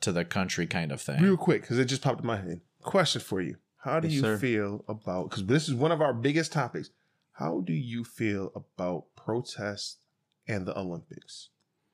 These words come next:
Speaker 3: I feel like as long as it's peaceful and not becoming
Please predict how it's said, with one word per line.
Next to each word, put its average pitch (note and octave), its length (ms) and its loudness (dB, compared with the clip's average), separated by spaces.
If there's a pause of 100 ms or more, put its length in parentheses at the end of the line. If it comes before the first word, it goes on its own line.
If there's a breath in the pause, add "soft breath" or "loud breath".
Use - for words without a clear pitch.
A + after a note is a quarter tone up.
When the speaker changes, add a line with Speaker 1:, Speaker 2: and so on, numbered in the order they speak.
(720)
Speaker 3:
I A#2 100 0
feel D3+ 180 -2
like E3+ 180 2
as A#2+ 160 4
long A2+ 260 4
as G#2+ 140 2
it's G2 120 -10
peaceful A#2 680 2
and G#2+ 160 2
not G2+ 280 2
becoming G2+ 640 -4